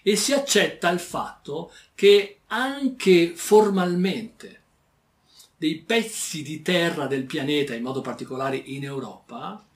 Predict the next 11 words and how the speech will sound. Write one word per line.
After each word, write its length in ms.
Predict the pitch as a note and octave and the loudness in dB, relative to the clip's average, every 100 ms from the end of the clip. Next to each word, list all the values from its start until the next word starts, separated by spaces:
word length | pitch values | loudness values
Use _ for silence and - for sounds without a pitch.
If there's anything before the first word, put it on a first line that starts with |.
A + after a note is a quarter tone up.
| - - | -20 -20
siano 480 | - - C4+ A#3+ F3+ | -8 -4 2 2 2
destinati 920 | D3 G3 G3 - G#3+ B2 - - C3+ C#3+ - _ | 6 6 6 2 0 0 -6 -10 -10 -10 -20 _
ad 240 | D#3 - - | -8 -8 -8
autogovernarsi 1700 | F3+ G#3+ A#3+ G#3+ E3+ D3 C#3 C#3 C3+ C3 B2 - - - - F#3 G#3+ - - - | -4 0 0 -2 -2 -2 -4 -4 -4 -6 -12 -14 -16 -14 -12 -12 -12 -14 -20 -10
sulla 420 | - A3+ A#3+ A#3+ | -4 0 2 2
base 680 | F3+ E3+ F3 - G#3 A3 - - - | 2 2 2 4 2 2 -8 -16 -12
della 440 | F3+ G3 F3+ D3+ | 6 8 8 2
costituzione 920 | - E3+ - F#3 G3+ G3 - G3 A3 G3+ | -2 -4 -2 -4 -4 -2 4 4 4 2
di 200 | D3+ - | -2 -4
quella 520 | - A#3+ A3 F#3 C#3+ | 0 2 2 2 0
nazione, 1300 | C#3 D#3+ - - - - G#2+ F#2 - E3 B3+ C4+ | -2 -6 -4 0 0 0 -8 -14 -18 -14 -12 -14